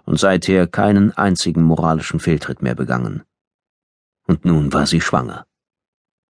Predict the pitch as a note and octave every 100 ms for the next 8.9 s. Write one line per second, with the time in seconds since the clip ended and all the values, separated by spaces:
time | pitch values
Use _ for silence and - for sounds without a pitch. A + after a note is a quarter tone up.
0 | _ _ _ _ _ _ _ _ _ -
1 | - - _ _ - - C3 - A#2 -
2 | B2+ - - A#2+ - B2+ - G#2+ A#2 A#2+
3 | A2 A2 - G#2+ B2 B2 A#2+ E2 _ _
4 | _ - G2 - F2+ F2 E2+ G2 G#2 -
5 | F#2 - F2 F2+ E2 D2+ E2+ - F#2+ F2+
6 | G2+ G2 - - A2 G2+ - - G2+ F2+
7 | - F#2 E2+ G2 - G2+ F#2 F2 F2 F2
8 | F2 D2+ D#2 D2 - - - -